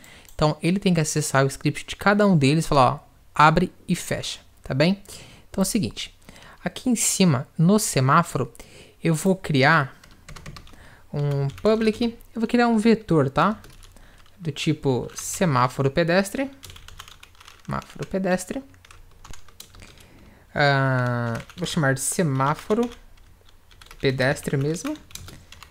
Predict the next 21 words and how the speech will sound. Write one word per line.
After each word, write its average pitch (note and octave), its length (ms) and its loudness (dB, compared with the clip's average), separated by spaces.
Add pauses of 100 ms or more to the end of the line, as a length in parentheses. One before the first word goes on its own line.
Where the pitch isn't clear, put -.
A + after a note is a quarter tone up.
(220)
Ele A#3+ 120 -6
vai G#3+ 80 0
receber G#3 300 -2
uma G3 140 2
nova G3+ 220 0
instância E3 600 -4
de D#3+ 100 -10
semáforo C3+ 560 -4
pedestre F3+ 580 -2
de F3+ 200 -8
duas F3 340 0
posições, E3 800 -2 (280)
porque - 180 -6
aqui - 160 -2
eu G#3 60 2
sei G3+ 360 0
que A3+ 140 -4
vai F#3 120 0
ter F3+ 160 0
apenas F#3 480 2
dois, D#3+ 460 0